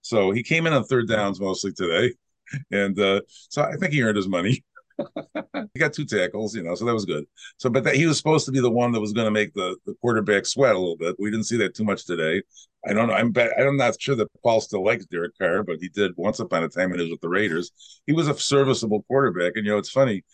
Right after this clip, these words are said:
There, there's that Hill thing is, is really interesting that New Orleans does. You know, it's a, uh, you know, it, it really is effective because he's, he's a, you know, like, a multiple threat guy there. And, uh, and, and he was, he was a big difference. In addition to the fact, I think that New Orleans finally figured out,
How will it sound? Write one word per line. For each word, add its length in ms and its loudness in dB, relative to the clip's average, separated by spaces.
There, 200 -4
there's 240 -4
that 140 2
Hill 420 2
thing 220 0
is, 120 0
is 140 -2
really 200 0
interesting 460 -2
that 80 -2
New 80 0
Orleans 360 0
does. 360 2
You 80 -4
know, 140 -4
it's 180 -8
a, 140 2
uh, 60 0
you 380 -8
know, 140 -6
it, 360 -4
it 0 -
really 260 2
is 100 2
effective 480 -4
because 420 0
he's, 200 2
he's 280 -4
a, 40 -2
you 100 0
know, 80 -2
like, 100 0
a 60 -6
multiple 520 0
threat 280 0
guy 180 -2
there. 280 0
And, 180 -4
uh, 180 -2
and, 220 -6
and 140 -2
he 160 2
was, 280 2
he 100 0
was 140 2
a 60 0
big 200 -6
difference. 340 -4
In 60 -2
addition 320 0
to 100 -2
the 80 2
fact, 300 -2
I 60 0
think 240 -2
that 160 0
New 180 0
Orleans 300 2
finally 320 2
figured 380 -2
out, 240 2